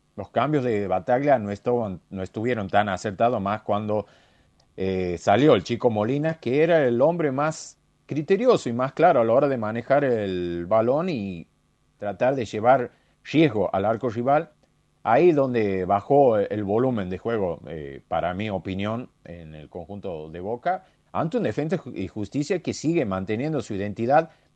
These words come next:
pese a que cambia, eh, jugadores, llegan nuevos, se trata de ajustar a, al presupuesto B K C S en este caso, pero siempre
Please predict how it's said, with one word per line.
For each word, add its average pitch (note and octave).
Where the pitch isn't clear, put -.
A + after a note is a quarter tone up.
pese C3+
a A2+
que F#2+
cambia, A#2+
eh, F#2
jugadores, B2
llegan A#2+
nuevos, C3
se F#2+
trata A2+
de A2+
ajustar B2
a, F2
al D#2+
presupuesto A2+
B G2+
K A2+
C D3
S B2+
en A#2+
este A#2+
caso, D#3
pero B2
siempre C#3